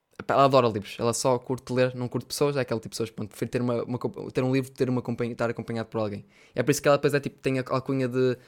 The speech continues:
de princesa bibliófila, bibliófila, exatamente. Eh, e pronto, e basicamente ela que, pronto,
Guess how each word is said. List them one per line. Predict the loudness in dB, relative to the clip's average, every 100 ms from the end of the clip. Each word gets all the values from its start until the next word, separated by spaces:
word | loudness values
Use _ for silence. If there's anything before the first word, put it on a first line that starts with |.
| -20 -20 _
de | 0 0
princesa | 2 0 2 2 2 0 -2 -4
bibliófila, | -4 2 0 0 -6 -8
bibliófila, | -12 -8 -8 -6 -6 -2 -4 -6 -12 -10 -6 -6 -8 _ _ _ _
exatamente. | -12 -8 -8 -10 _ _ _ _ _ 2
Eh, | 6 6 6
e | 2
pronto, | 2 2 2
e | 2
basicamente | 0 0 -4 -4 -8 -20 -18 0
ela | 2 2
que, | 0 -2 -2
pronto, | -4